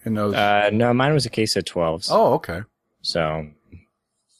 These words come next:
Speaker 2: um, but yeah, it was nice. And the, I mean, the other beers aren't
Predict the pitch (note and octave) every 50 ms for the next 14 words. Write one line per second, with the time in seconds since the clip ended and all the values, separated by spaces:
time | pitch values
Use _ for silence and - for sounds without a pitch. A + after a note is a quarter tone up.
0 | _ _ _ _ _ _ _ _ - - - - A2+ F2+ E2+ E2 E2 E2+ G2 C3+
1 | C#3+ C3+ D3 C#3+ B2 A2 G2 F2+ - A#2+ C3 D3 - D3+ C3+ C3+ C3+ C#3 D3+ D3+
2 | B2 G2 G#2 G#2+ G#2 F#2+ G2+ G2 F2+ E2+ -